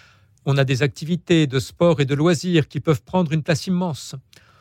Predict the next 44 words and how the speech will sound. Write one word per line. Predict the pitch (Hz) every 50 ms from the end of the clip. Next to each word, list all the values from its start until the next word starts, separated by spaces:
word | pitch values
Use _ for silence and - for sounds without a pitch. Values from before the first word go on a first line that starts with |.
| _ _ _ -
On | 165 156
donne | 147 170 165 143
du | 156 165
temps | - - 175 190 202 208 208 202 196
à | 170
la | 147 143
prière, | - - - 170 156 143 147 160 185 196 214 208 - 160
à | 147
la | 147 151
vie | 143 147 185
entre | 160 - - 156
chrétiens, | - - 165 156 - - 147 147 180 208 _ _ _ _ _ _ _ -
au | 170
service | 131 - 170 139 139 170 151
des | 120 143 127
pauvres. | - - 139 175 - 240 160 120 110 - _ _ _
On | - 160 156
garde | 143 175 143 135 165
du | 156 143 156
temps | - - 196 180
pour | - 156 151
la | 143 127
famille, | - - 160 156 156 190 247 262
pour | 254 - 156 160
les | 151 143 110
amis. | 147 139 135 147 196 269 - _ _ _ _ _ _ _ _ _ _ _ _ _ _ _ _ _ _
Est-ce | - 139 - -
qu'on | - 156 143
garde | 127 147 156 160 147 135
du | 127 120 123
temps | - - 175 165
pour | - - 135 -
soi, | - - - - 135 135 139 165 156 _ _ _ _ _ _ _ _ _
du | - 139 156
temps | - - 160 156
vide | 135 110 147 220 185 156
et | 156 139
gratuit, | 117 120 - 165 - - - - 170 190 196
du | 160 139 151
temps | - - 185 196 185
qui | - - 151
ne | 139
rapporte | 139 117 123 160 - - 185 175 - -
rien ? | 160 147 - 131 123 139 147 175